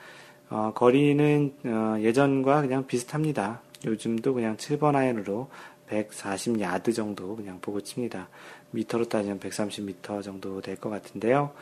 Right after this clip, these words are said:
뭐, 백사십에서 백사십오 야드 정도니까 그 정도 될 것 같습니다. 그리고 길면 그냥 한 클럽 더 잡고 친다는 그런 마인드로 쳐서 별 문제 없고요. 스코어상으로 한국 와서도 뭐, 크게 차이는 없습니다.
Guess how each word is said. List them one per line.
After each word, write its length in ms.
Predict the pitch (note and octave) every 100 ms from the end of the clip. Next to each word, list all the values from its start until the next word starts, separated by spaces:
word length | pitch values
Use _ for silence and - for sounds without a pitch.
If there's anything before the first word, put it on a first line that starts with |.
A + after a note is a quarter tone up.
| - - - - -
뭐, 100 | A2
백사십에서 840 | G#2 - A2+ A2 - A#2 G2 G2
백사십오 800 | - F2+ G2+ F#2+ A#2 A#2 A#2 A#2
야드 280 | F#2+ F2+ G#2
정도니까 760 | G2+ G2 G2 F#2 F2+ A2+ B2 B2+
그 100 | -
정도 180 | G#2+ G2
될 160 | G2+
것 160 | - G2
같습니다. 420 | - G2+ F#2 F#2+ - - - - - - -
그리고 180 | A2+ A2+
길면 640 | - C#3 D3+ C#3 C3 G#3
그냥 260 | - A2 A2+
한 100 | C#3
클럽 220 | D3 E3
더 100 | D#3+
잡고 260 | B2+ - -
친다는 460 | A2 D3 C#3 B2 G#2+
그런 200 | G#2 G2+
마인드로 420 | F#2 F#2+ F#2+ G#2
쳐서 580 | - B2+ - B2 C#3+ - - - - -
별 140 | A2+
문제 260 | G#2 G#2 B2
없고요. 420 | A2 - B2+ C3+ - - - -
스코어상으로 640 | - - - F3 D#3+ C#3 C3
한국 220 | C3 C3+
와서도 540 | B2 G#2 A2+ A2 G#2+ A#2+
뭐, 220 | G#2 G2+
크게 380 | - D#3 D3+ C3
차이는 340 | C3 C3 B2+
없습니다. 560 | A#2+ - - A2 G2 G2